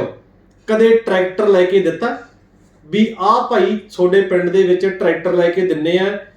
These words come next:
ਵੀ ਇਹਦੇ 'ਚ ਤੇਲ ਪਾਓ ਤੇ ਛੋਟਾ ਜ਼ਿਮੀਂਦਾਰ ਆਪਣੀ ਵਾਹ-ਵਾਹੀ ਕਰੋ"?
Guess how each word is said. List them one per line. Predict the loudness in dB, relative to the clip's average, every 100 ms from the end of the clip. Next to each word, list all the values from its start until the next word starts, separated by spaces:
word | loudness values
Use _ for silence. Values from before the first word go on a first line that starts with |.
| _ -6
ਵੀ | 2
ਇਹਦੇ | 4 4
'ਚ | 2
ਤੇਲ | 0 4 4 2
ਪਾਓ | 2 0 2
ਤੇ | 0
ਛੋਟਾ | 0 -2 0 0
ਜ਼ਿਮੀਂਦਾਰ | 0 0 0 2 2 2 2 -2 -14 -12
ਆਪਣੀ | -4 0 2
ਵਾਹ-ਵਾਹੀ | 2 2 2 2
ਕਰੋ"? | 2 -2 -2 -8